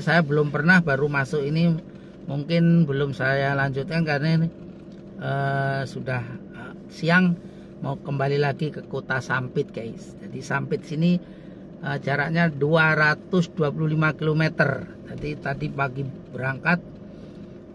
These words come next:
eh, pengen jalan-jalan di tra-, salah satu transmigrasi yang dekat kota Seruyan ini, yaitu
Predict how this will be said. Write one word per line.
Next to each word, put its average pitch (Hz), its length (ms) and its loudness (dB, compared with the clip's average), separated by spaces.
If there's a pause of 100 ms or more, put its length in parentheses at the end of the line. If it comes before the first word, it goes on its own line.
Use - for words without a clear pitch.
(140)
eh, 160 480 4
pengen 190 640 8
jalan-jalan 180 720 8
di 180 480 8 (880)
tra-, 165 320 6
salah 160 240 4
satu 165 240 4
transmigrasi 160 800 4
yang 151 240 0
dekat 143 400 -6 (640)
kota 175 960 6 (880)
Seruyan 160 480 2
ini, 160 240 6
yaitu 139 320 0